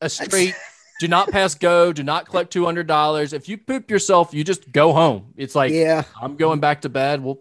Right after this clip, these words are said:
Speaker 1: try it again
Speaker 2: Yeah.
Speaker 1: tomorrow."
Speaker 2: Yeah, uh, that's a, I, I, I, yeah, I don't have any maxims that can compare to that. That's, that,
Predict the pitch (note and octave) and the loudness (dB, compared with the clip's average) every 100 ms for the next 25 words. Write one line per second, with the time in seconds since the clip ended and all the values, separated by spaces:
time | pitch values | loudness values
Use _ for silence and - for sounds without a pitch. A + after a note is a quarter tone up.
0 | - C3 C#3 D3+ D3 A#2+ G#2 A2 _ _ | -4 -2 0 0 0 -2 -4 -8 _ _
1 | _ - C#3+ C#3+ D3 D3 C#3+ _ D3 D3 | _ -16 -10 -6 -4 -4 -8 _ -10 -10
2 | F3 E3 D#3 _ - - F#3 F3 E3+ E3 | -10 -10 -12 _ -20 -10 -6 -2 -2 0
3 | F3 F3 F3 E3 F3+ F#3 E3+ D3+ D#3 - | -2 -2 0 0 2 0 -2 -2 -4 -4
4 | C#3 C3+ - B2+ B2 C#3 A#2+ A#2 A2 - | -8 -10 -10 -14 -4 -4 -2 -6 -8 -8
5 | C3+ - D3+ | -10 -8 -8